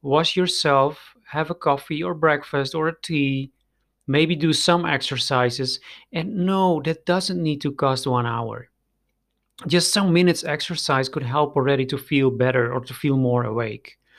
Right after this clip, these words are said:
The important thing is, in the morning, fill your mind with positive stuff.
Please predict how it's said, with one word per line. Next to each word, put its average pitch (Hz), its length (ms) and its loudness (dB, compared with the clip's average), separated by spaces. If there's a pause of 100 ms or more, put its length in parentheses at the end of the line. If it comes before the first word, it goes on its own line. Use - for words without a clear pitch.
(460)
The 156 140 4
important 185 500 4
thing 165 240 2
is, 131 440 2
in 165 200 0
the 175 80 2
morning, 151 500 4
fill 180 460 4
your 180 260 4
mind 123 500 2 (120)
with 123 260 0 (180)
positive 131 500 0
stuff. - 480 -6